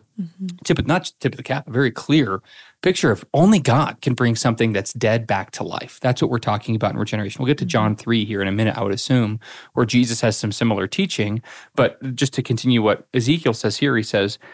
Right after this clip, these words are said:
Speaker 2: he said to me, "Prophesy concerning these bones and say to them, 'Dry bones, hear the word of the Lord.'" That's, again, effectual calling.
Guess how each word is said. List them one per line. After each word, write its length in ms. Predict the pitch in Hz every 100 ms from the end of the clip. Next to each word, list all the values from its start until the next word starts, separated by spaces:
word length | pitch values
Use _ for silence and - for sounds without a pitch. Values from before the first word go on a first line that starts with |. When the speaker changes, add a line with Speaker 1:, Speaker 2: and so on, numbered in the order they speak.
| - - -
Speaker 2:
he 60 |
said 160 | 151 147
to 80 | 139
me, 100 | 131
"Prophesy 560 | - 170 - - 117
concerning 380 | 110 123 127 117
these 140 | 110
bones 280 | 107 113 113
and 80 | 117
say 140 | 170
to 100 | 165
them, 140 | 117 107
'Dry 400 | - 123 123 147
bones, 400 | 127 113 110 110
hear 500 | - - 156 156 156
the 160 | 135
word 300 | 120 113 110
of 80 | 113
the 80 | 107
Lord.'" 240 | 98 98 -
That's, 260 | 131 135
again, 200 | 147 131
effectual 640 | - - - - - 156 147
calling. 420 | 151 175 156 -